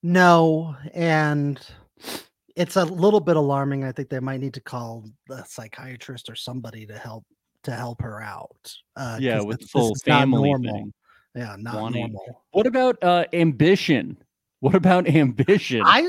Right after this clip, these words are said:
Speaker 1: you know, I think that's really weird because in my experience, I feel like every person I know is looking for someone who's, like, really lazy.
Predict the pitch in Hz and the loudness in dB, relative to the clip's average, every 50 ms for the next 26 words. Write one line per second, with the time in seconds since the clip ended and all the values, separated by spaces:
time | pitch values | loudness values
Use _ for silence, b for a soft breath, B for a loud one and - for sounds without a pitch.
0 | 294 190 196 233 226 240 247 233 190 147 160 - 208 247 - 285 269 - 220 196 | -2 4 4 6 8 8 8 6 6 2 2 2 2 4 4 2 0 4 4 4
1 | - - - 151 165 165 160 143 135 135 131 127 - 143 135 - 151 143 131 - | 4 2 0 2 4 4 4 4 2 0 -2 -2 -2 -6 -4 -2 0 -2 -2 -2
2 | - - _ _ _ _ _ _ _ _ _ - 165 165 156 156 165 175 196 226 | -8 -18 _ _ _ _ _ _ _ _ _ 2 4 4 4 4 4 4 2 2
3 | 247 240 190 160 139 - - - - - - 151 139 139 139 135 131 135 135 135 | 2 0 -2 -4 -6 -10 -14 -16 -18 -14 -10 -10 -8 -6 -6 -6 -8 -8 -8 -10
4 | 131 131 127 - - - - - _ - 147 151 156 156 156 _ - 165 160 151 | -10 -12 -12 -14 -16 -20 -20 -20 _ -8 -6 -6 -6 -6 -8 _ -8 -6 -6 -4
5 | 147 143 143 135 _ - _ _ _ _ _ _ _ _ _ _ _ _ _ - | -4 -6 -6 -8 _ -16 _ _ _ _ _ _ _ _ _ _ _ _ _ -2
6 | 175 180 185 165 196 190 175 - - 175 170 160 - 175 156 151 143 139 135 135 | 2 2 2 2 2 0 0 0 0 -2 0 -2 -2 -2 -2 0 0 -2 -2 -2
7 | 135 139 139 139 139 135 131 127 127 120 120 120 120 - _ _ - 170 147 120 | -2 -2 -2 -2 -2 -2 -4 -4 -6 -6 -8 -10 -12 -14 _ _ -8 -8 -6 -6
8 | 117 131 135 156 151 - 156 139 135 131 123 _ _ - 156 143 139 131 131 131 | -8 -4 -4 -4 -4 -4 -6 -6 -6 -6 -8 _ _ -4 -2 0 0 0 -2 -2
9 | 127 120 - - 151 143 135 131 127 120 113 113 117 123 123 123 117 117 120 139 | -4 -6 -6 -4 -4 -2 -2 -2 -2 -4 -6 -10 -12 -10 -10 -10 -12 -10 -8 -6
10 | 139 135 127 120 120 117 123 123 123 123 113 - 101 85 87 _ | -6 -6 -6 -8 -10 -10 -12 -12 -14 -14 -16 -18 -20 -20 _ _